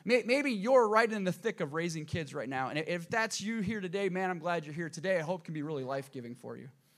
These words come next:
But maybe you're here today and your kids have already grown and you're kind of out of that stage of parenting, but,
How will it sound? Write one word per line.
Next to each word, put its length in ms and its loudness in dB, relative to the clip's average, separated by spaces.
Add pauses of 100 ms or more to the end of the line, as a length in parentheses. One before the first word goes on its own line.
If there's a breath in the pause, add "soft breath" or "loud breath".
(480 soft breath)
But 140 12
maybe 260 10
you're 160 4
here 180 0
today 320 4
and 80 0
your 100 -2
kids 280 -4
have 120 -4
already 240 2
grown 400 0
and 80 -4
you're 80 -4
kind 200 0
of 100 -2
out 180 4
of 60 -4
that 160 0
stage 280 -4
of 80 -10
parenting, 480 -6
but, 200 -2